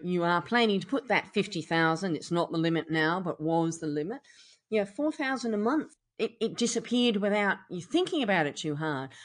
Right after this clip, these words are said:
But getting to June and trying to find fifty thousand dollars in one hit, that was always a problem. So look at everything that you pay and how can you try and spread that out a little bit. And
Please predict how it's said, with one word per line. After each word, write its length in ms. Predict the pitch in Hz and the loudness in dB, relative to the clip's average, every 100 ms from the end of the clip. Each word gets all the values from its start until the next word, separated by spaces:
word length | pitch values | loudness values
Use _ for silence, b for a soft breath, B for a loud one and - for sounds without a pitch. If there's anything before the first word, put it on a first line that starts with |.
| B B | B B
But 160 | 208 202 | -2 2
getting 300 | 254 285 247 | 4 4 2
to 120 | 214 | 0
June 440 | 156 185 233 240 208 | -2 2 4 4 2
and 120 | 185 | 0
trying 240 | 214 196 | 0 0
to 40 | 185 | 0
find 300 | 196 175 170 | -2 -2 0
fifty 320 | 277 - 196 | -2 0 -4
thousand 400 | 196 190 170 175 | 0 0 0 -2
dollars 280 | 180 175 165 | -2 -2 0
in 180 | 156 | 0
one 160 | 160 151 | 2 0
hit, 240 | 160 262 - B B B - | 0 -2 -4 B B B -6
that 340 | 139 233 - | 0 0 0
was 180 | 208 180 | -2 2
always 340 | 190 180 135 | 2 2 2
a 40 | 135 | -2
problem. 600 | - 151 139 - - - _ B B B B - | 0 0 -2 -14 -16 -20 _ B B B B -2
So 300 | 208 208 190 - _ - | 4 4 2 -4 _ -4
look 400 | 175 247 339 339 | 4 6 4 2
at 220 | 294 196 | -4 0
everything 600 | 220 240 277 277 254 240 | 0 2 0 -2 -2 0
that 120 | 202 - | 0 0
you 200 | 160 151 | -2 -2
pay 580 | - 190 247 302 330 - | -2 -2 0 -2 -4 -6
and 100 | 180 | -10
how 320 | 185 226 320 | -2 0 0
can 180 | 320 320 | 0 2
you 140 | 233 | 2
try 260 | 196 208 196 | 0 0 0
and 100 | 185 | 0
spread 380 | - - 180 170 | -4 -4 -4 0
that 160 | 160 | 0
out 240 | 156 208 208 | 2 0 0
a 40 | |
little 200 | 226 262 | -2 -2
bit. 220 | 349 415 - B B B B _ | -2 -6 -8 B B B B _
And 400 | 185 190 185 180 | 0 2 4 0